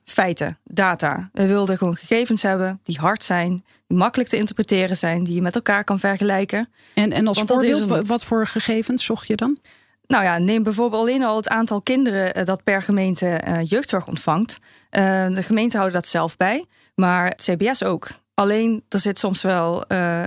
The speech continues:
Speaker 1: ja, er zit soms een marge op van tien procent. Het kan echt wel,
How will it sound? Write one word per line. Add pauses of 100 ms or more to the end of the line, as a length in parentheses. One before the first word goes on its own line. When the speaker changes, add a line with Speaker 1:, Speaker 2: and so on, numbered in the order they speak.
(260)
Speaker 1:
ja,
er
zit
soms
een
marge
op
van
tien
procent.
Het
kan
echt
wel,